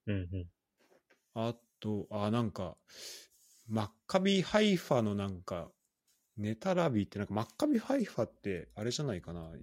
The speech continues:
Speaker 2: チャンピオンズリーグ出てたところじゃない？
Speaker 1: あ、そうそう、出てると思う。
Speaker 2: そうだよね。
Speaker 1: うん。出てる出てる。
Speaker 2: なんか、それで見たことあったなと思ったけど。
Speaker 1: うん。
Speaker 2: そっからミッドフィルダー来てますね。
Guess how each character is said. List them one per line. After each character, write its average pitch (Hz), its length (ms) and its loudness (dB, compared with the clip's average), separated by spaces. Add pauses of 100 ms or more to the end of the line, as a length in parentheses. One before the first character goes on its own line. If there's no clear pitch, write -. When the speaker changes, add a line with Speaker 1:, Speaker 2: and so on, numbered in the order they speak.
Speaker 2:
チ - 80 -8
ャ 160 60 0
ン 175 80 -4
ピ 220 100 -2
オ 214 40 2
ン 196 80 0
ズ 214 80 -2
リ 196 60 2
ー - 20 4
グ 110 60 4
出 120 100 2
て 123 60 -6
た 117 80 -4
と 175 60 -4
こ 165 60 -4
ろ - 0 -
じ 120 60 8
ゃ - 20 12
な 120 40 12
い？ - 40 8
Speaker 1:
あ、 - 20 6
そ 143 200 6
う 127 40 6
そ 123 140 4
う、 110 40 4
出 127 120 8
て 123 120 6
る 107 100 8
と 104 80 4
思 92 240 0
う。 82 60 -12 (640)
Speaker 2:
そ - 180 0
う - 20 0
だ 107 80 2
よ 82 80 -6
ね。 80 240 -10
Speaker 1:
う 120 60 4
ん。 104 300 4 (420)
出 120 100 0
て 110 80 4
る 101 200 6
出 98 80 4
て 95 40 6
る。 87 200 -4 (840)
Speaker 2:
な 160 100 -4
ん 185 80 -8
か、 90 260 -2 (840)
そ - 180 -6
れ 147 100 2
で 147 100 2
見 151 120 0
た 143 80 4
こ 101 120 2
と 98 100 -2
あ - 20 -2
っ 92 160 -8
た 90 100 -8
な 87 140 -8
と - 100 -16
思 85 100 -14
っ - 60 -20
た - 120 -14
け 85 100 -12
ど。 82 120 -18 (240)
Speaker 1:
う 110 60 -2
ん。 95 240 -2 (1000)
Speaker 2:
そ - 140 -6
っ 123 40 -4 (120)
か 139 100 6
ら 135 120 8
ミ 127 100 4
ッ 117 80 -2
ド 123 100 2
フ 110 60 0
ィ 113 40 2
ル 101 60 2
ダ 82 100 -2
ー - 20 -8
来 - 80 -18
て - 100 -14
ま 82 160 -14
す - 160 -14
ね。 120 200 -8